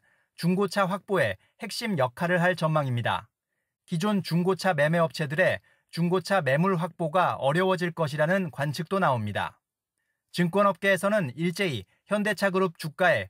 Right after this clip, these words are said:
긍정적이라는 평가를 내놨습니다. 현대차와 기아가 자기 브랜드 중고차를 점검하고 수리해 성능을 인증하면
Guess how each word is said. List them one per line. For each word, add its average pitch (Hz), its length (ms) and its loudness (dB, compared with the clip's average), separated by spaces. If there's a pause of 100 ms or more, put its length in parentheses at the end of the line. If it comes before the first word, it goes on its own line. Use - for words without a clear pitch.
긍정적이라는 180 1000 0
평가를 190 420 -2
내놨습니다. 117 720 -2 (640)
현대차와 202 560 2
기아가 180 500 2
자기 175 380 -2
브랜드 190 420 0
중고차를 175 680 -2
점검하고 170 640 0
수리해 170 440 -4 (220)
성능을 208 520 -2
인증하면 160 680 0